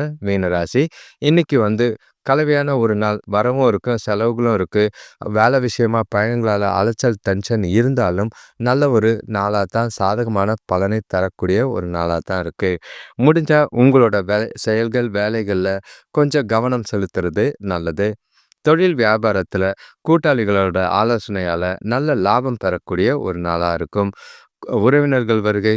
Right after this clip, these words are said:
சந்தோஷத்தையும் கொடுக்கும், செலவையும் கொடுக்குற மாதிரி இருக்கு. இன்னைக்கு உங்களோட செயல்கள், காரியங்கள் எல்லாமே சுய முயற்சி மூலியமா நல்ல ஒரு முன்னேற்றம் தரக்கூடிய வாய்ப்பு இருக்கு. வெற்றி காண்பதற்கு உங்ககிட்ட உறுதியான அணுகுமுறை உதவி,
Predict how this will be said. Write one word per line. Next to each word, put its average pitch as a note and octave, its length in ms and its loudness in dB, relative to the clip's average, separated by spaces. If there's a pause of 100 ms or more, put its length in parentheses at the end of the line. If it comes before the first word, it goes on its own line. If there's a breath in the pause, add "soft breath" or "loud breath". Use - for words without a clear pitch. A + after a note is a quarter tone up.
சந்தோஷத்தையும் A#2 800 -2
கொடுக்கும், A2 500 0
செலவையும் A2+ 580 -2
கொடுக்குற G2 400 -2
மாதிரி F2+ 340 -4
இருக்கு. E2+ 300 0 (420 loud breath)
இன்னைக்கு C#3 420 2
உங்களோட C3 460 2
செயல்கள், A#2+ 560 -2
காரியங்கள் G#2+ 580 -2
எல்லாமே A2+ 580 0
சுய B2 360 2
முயற்சி A2+ 360 -2
மூலியமா F#2 460 -2 (420 loud breath)
நல்ல C3 320 0
ஒரு A2+ 260 4
முன்னேற்றம் B2+ 640 0
தரக்கூடிய G2 560 0
வாய்ப்பு F2+ 440 -2
இருக்கு. E2+ 340 -2 (520 soft breath)
வெற்றி A#2 320 2
காண்பதற்கு A2+ 640 0 (100)
உங்ககிட்ட G2+ 560 -4
உறுதியான A#2 600 0
அணுகுமுறை G#2 560 0 (260 soft breath)
உதவி, A2 380 0